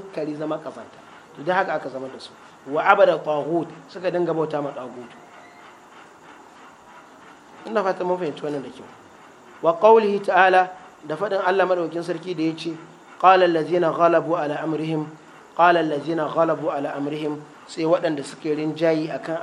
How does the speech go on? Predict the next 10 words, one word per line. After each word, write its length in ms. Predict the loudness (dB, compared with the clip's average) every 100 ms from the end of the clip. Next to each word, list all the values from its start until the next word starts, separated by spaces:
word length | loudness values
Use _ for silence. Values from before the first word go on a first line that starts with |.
| -8
al'amarinsu 680 | -4 -2 0 -2 -4 -8 -10 -12
suka 320 | -14 -10 -10
ce, 200 | -4 -4 -6 -18 -20 -20 -20 -18 -8
"Lanattakhidhanna 920 | -6 -6 -2 -4 -2 -4 -2 0 -2 -4
alaihim 360 | -4 -6 -6 -8
masjida," 640 | -10 -12 -8 -2 0 -2 -6 -18 -20 -8
to 140 | -4
lalle 240 | -2 -2
ilalla 720 | -4 -4 -2 -2 0 -2 -4 -6
tabbar 460 | -6 -2 -2 -2